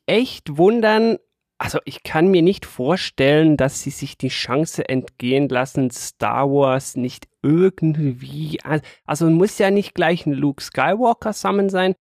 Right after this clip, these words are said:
aber irgend so eine Anspielung oder irgendwas muss doch rein. Also wenn man schon die Lizenz hat, also ich könnte mir nicht vorstellen, dass sie sich das entgehen lassen.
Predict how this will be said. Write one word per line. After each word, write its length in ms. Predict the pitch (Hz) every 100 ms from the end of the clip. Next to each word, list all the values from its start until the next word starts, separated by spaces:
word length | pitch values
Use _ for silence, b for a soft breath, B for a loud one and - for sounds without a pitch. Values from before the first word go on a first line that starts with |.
| -
aber 220 | 127 127 -
irgend 300 | 143 175 165
so 100 | 131
eine 200 | 127 -
Anspielung 640 | 131 160 - - 131 135 -
oder 240 | 120 120
irgendwas 500 | 123 139 135 135 -
muss 220 | 127 -
doch 240 | 127 - 123
rein. 180 | 127
Also 300 | - 123 123
wenn 240 | 123 143 151
man 200 | 135 127
schon 300 | - 131 131
die 120 | 123
Lizenz 440 | - - 127 135
hat, 160 | - -
also 160 | - 135
ich 220 | - -
könnte 240 | 160 156
mir 100 | -
nicht 140 | 135 -
vorstellen, 560 | 113 117 - 120 110
dass 200 | 107 113
sie 60 | 120
sich 160 | -
das 180 | - 117
entgehen 380 | 107 110 - -
lassen. 300 | - 110